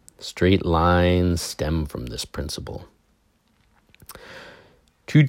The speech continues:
training in the martial arts, it has to be done. We need it. We have to start and let it in. And if we don't train, you need to get at it. You need to get out there. You need to find yourself a good school. Get on the internet,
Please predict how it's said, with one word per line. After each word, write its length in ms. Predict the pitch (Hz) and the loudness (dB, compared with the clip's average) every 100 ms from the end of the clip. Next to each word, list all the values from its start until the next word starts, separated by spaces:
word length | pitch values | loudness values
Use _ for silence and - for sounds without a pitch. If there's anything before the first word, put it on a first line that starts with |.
| - | 0
training 600 | - - 107 107 110 107 | 0 6 6 8 4 2
in 100 | 85 | 0
the 60 | |
martial 360 | 80 87 - 82 | 0 0 0 0
arts, 180 | 82 - | 0 -2
it 60 | |
has 200 | - 98 | -2 -2
to 60 | - | -4
be 80 | 80 | -6
done. 280 | 73 73 67 | -4 -4 -4
We 100 | 69 | -6
need 280 | 73 78 - | -4 -4 -6
it. 140 | - - | -8 -8
We 120 | - | -4
have 340 | 82 80 82 | -2 -2 -4
to 100 | - | -6
start 720 | - - 104 113 117 113 - _ - | -10 2 8 10 12 10 6 _ -12
and 260 | 76 71 | -8 -6
let 920 | 71 71 69 71 71 73 73 78 85 101 | -4 -2 -2 -2 -2 -2 -2 0 4 4
it 100 | 98 | 4
in. 300 | 78 71 - _ - _ - - | 2 -4 -14 _ -20 _ -20 -8
And 80 | 80 | -8
if 120 | 80 | -4
we 80 | 80 | -2
don't 320 | 78 117 143 | 4 4 4
train, 520 | - 120 123 131 143 - - - - | 4 4 4 2 0 -4 -16 -16 -4
you 80 | |
need 160 | 87 85 | -2 0
to 60 | 78 | 0
get 180 | 78 | 0
at 240 | 78 87 73 | 2 2 2
it. 160 | - | -2
You 80 | 76 | -6
need 160 | 73 76 | -6 -6
to 60 | |
get 220 | 78 110 123 | 0 6 8
out 200 | 131 - | 8 8
there. 160 | 113 | 4
You 80 | 117 | 4
need 140 | 73 | 0
to 60 | 78 | -4
find 300 | - 110 123 | 0 2 4
yourself 380 | 123 - 87 - | 2 4 2 0
a 40 | |
good 220 | - 76 | -8 -8
school. 460 | 71 - 98 76 87 | -8 -8 -4 -2 -2
Get 240 | 82 98 | 0 2
on 100 | 131 | 2
the 140 | 127 85 | 2 2
internet, 400 | 85 87 90 | 0 2 2